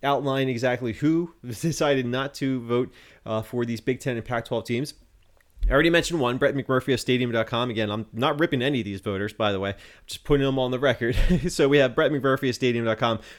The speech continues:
Kirk Bohls of the Austin American-Statesman, David Jablonski of Cox News Service and Dayton Daily News,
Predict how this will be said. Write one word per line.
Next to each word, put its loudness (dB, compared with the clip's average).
Kirk 2
Bohls 4
of -2
the 0
Austin -4
American-Statesman, -4
David 2
Jablonski 0
of 2
Cox -10
News 0
Service 0
and -2
Dayton -2
Daily 0
News, 0